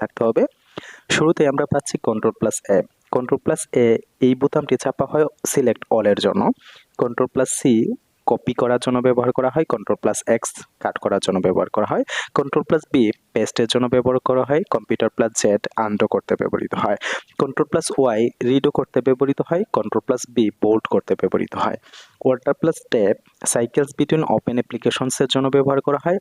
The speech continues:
অল্টার প্লাস এফ সিক্স সুইচ বিটুইন প্রোগ্রামস উইন্ডোজের জন্য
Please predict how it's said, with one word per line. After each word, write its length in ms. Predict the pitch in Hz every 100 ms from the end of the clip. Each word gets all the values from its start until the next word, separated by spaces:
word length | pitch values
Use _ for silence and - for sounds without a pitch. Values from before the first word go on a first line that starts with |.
| -
অল্টার 200 | 110 120 -
প্লাস 160 | 147 - _ 120
এফ 80 | - -
সিক্স 260 | 117 110 - - -
সুইচ 260 | - 151 156 -
বিটুইন 280 | 139 - 139 -
প্রোগ্রামস 340 | 117 - 113 -
উইন্ডোজের 400 | 107 104 101 104 101
জন্য 140 | 98